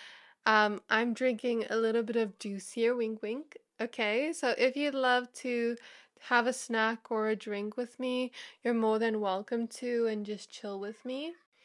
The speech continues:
You know, spend this time with me. So the card you chose was from the African Goddess Rising Oracle deck. We're gonna be using the Starseed Oracle deck, the Vanessa Tarot Messages from Mermaids Oracle,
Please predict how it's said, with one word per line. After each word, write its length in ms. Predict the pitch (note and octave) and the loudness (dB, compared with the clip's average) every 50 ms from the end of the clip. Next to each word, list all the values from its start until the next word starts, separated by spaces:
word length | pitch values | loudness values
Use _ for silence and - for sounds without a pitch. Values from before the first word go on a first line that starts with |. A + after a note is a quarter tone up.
| _ _ _ - | _ _ _ 0
You 120 | C4+ C4 | 6 8
know, 200 | B3+ A#3+ A#3+ A#3+ | 8 10 8 8
spend 440 | A#3+ - - - C4+ B3+ B3+ C4+ D#4 | 6 0 0 4 6 6 6 6 2
this 120 | D#4 - | 0 0
time 360 | - - - A#3 A3 A3 A3 | -4 -4 2 4 4 6 4
with 180 | A3+ A#3 A#3 - | 2 0 0 -2
me. 240 | B3 B3 C4 D4+ D#4+ | -2 -2 0 -2 -2
So 160 | - - D4 | 0 0 0
the 140 | B3+ - B3+ | 0 0 -4
card 400 | - - - A#3+ A3+ A#3 A#3+ C#4 | -6 -2 2 4 4 4 4 2
you 80 | D4+ | -2
chose 580 | D4 - - - B3 A3+ A3 G#3+ G#3 G#3 G#3 - - - - - - _ _ | -4 -4 -8 -4 -2 0 2 2 2 0 -2 -8 -14 -18 -18 -20 -20 _ _
was 200 | A#3 B3 B3 - | 2 2 2 2
from 220 | - E4 D#4+ D#4+ | 0 0 0 2
the 100 | E4 C#4+ - - | 2 0 4 4
African 420 | A3+ A#3 - - - - B3 A3+ A3 | 4 4 4 -2 -6 -4 -4 -2 2
Goddess 400 | A3 G3+ G3+ G3 G3 - - - | 2 2 2 2 -2 -6 -4 0
Rising 520 | A3+ A#3 B3+ C#4 C#4+ C4 D4 C#4+ C#4 B3+ | 2 4 4 4 2 0 0 -4 -4 -2
Oracle 420 | B3 B3 C4 C4+ C4+ C4 - C#4 | -2 0 0 0 -2 0 -2 2
deck. 320 | B3+ C4+ C4 C4 C4+ - - | 4 4 4 4 2 2 2
We're 140 | C4 B3 A#3+ | 0 2 2
gonna 180 | B3 A#3 A#3+ | 2 0 0
be 120 | G#3 A3+ A3 | -2 -4 -4
using 440 | G#3+ G#3 G#3+ G#3 G#3 A3 A3 G#3+ | -2 -2 -4 -2 0 0 0 0
the 100 | G#3+ G#3 | 0 -2
Starseed 520 | G#3 - - A3 G3+ G3+ G3 - - G#3+ - - | -4 -6 -4 -4 -4 -4 -4 -6 -8 -10 -6 -2
Oracle 380 | G#3+ B3 C4+ C4 - - C4+ | 0 0 2 0 0 -2 -2
deck, 300 | A#3+ C4 B3+ B3+ B3 - - - - - - _ _ | 0 0 0 -2 -2 -6 -14 -20 -20 -20 -20 _ _
the 140 | - C4+ C4+ | -2 -2 0
Vanessa 500 | C4 E4 D#4 C#4+ C4+ B3+ B3 - B3 A3+ | 2 2 2 4 2 2 2 0 -2 -2
Tarot 540 | A3+ - - - A#3+ A3+ A3 A3 A3 A3 A3 | -2 -6 -4 -2 0 2 2 2 2 0 0
Messages 640 | A3+ A3 G#3+ A3 - C4+ C4 A#3+ C4+ C4 A#3 - | 0 -2 -2 -4 -4 -6 -4 -2 -2 -4 -4 -6
from 340 | - - A3+ A3+ A3 G#3+ G#3+ | -8 -6 -4 -2 -2 -2 0
Mermaids 460 | A3+ B3 C4 C#4 C#4 D4 C#4+ C4+ - | 2 2 2 4 2 0 0 -2 -2
Oracle, 600 | - - C4 C4 C4+ C4+ - - C#4 C4+ C4+ C4 | 0 0 2 2 0 -2 0 2 2 4 2 2